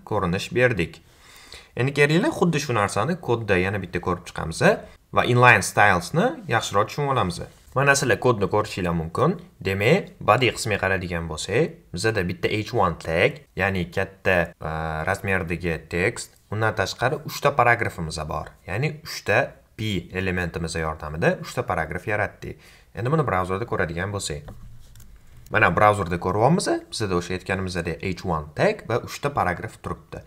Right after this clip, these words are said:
Endi kelinglar, shu uchta paragrafni hammasini qizil rangda va ularni qalin ko'rinishga keltiramiz. Kodga o'tamiz va biladiganimizdek bu satrli inline stylelar yordamida qilamiz.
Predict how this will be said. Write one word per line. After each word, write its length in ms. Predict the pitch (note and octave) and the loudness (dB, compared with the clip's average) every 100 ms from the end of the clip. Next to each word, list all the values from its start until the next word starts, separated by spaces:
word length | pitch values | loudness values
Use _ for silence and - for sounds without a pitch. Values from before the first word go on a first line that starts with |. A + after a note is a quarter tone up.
| - - - | -20 -20 -6
Endi 220 | B2 D#3 D#3 | 0 0 2
kelinglar, 400 | D3+ E3 G#3 G#3 | 4 6 4 2
shu 160 | E3 | -2
uchta 240 | - - E3 | -4 -4 0
paragrafni 640 | B2 B2+ B2 A#2+ - D3 G3+ - - - - | 2 2 2 -4 -6 -2 -2 -4 -12 -12 -4
hammasini 600 | D#3+ F3+ F3 E3+ A#2 E2+ - _ | 0 2 2 0 -4 -4 -8 _
qizil 320 | - C#3+ A2 D#2+ | -4 -2 -2 -2
rangda 460 | D2+ D#2 B2 G3+ - - | -6 -4 -2 -2 -4 -8
va 240 | F2 B2 G3 | 0 4 4
ularni 400 | A#2+ B2 B2 C#3+ | 4 0 -2 -4
qalin 240 | D#3 E3 D#3 | -2 0 0
ko'rinishga 360 | A#2+ F#2+ F2 - | -2 -2 -4 -6
keltiramiz. 480 | E2 C#3+ G#2 E2 - - _ - | -2 -2 -2 -4 -8 -14 _ -2
Kodga 280 | G#2 D2+ D2 | -2 -2 -6
o'tamiz 280 | D#2 G#2+ E3 G#3 - - - F#2 | -6 -2 0 0 -4 -20 -12 -2
va 140 | G#2 D3 E3+ - - - - _ - - - - - - _ - - - - D3+ | 2 2 0 -6 -20 -20 -20 _ -20 -20 -20 -20 -20 -20 _ -20 -20 -20 -16 -10
biladiganimizdek 1000 | F#2+ G2+ G2 G2 F#2+ F2 F#2 F2 D#2 D#2 - | 0 0 2 0 0 -2 0 0 0 -2 -6
bu 220 | F2 G2 F2 D#2+ - | 0 4 4 2 -2
satrli 540 | - - G#2+ G2 E2+ E2 | -6 -2 0 0 0 0
inline 400 | G2 G2 F2 D2+ - | 0 0 0 -2 -8
stylelar 720 | - - F#2 E2+ D#2+ D#2 D2+ - - | -12 -2 2 2 2 -2 -6 -8 -4
yordamida 380 | E2 E2+ D#2 D2 | -2 -2 -6 -6
qilamiz. 280 | A#2+ D#3 E3 | -2 0 4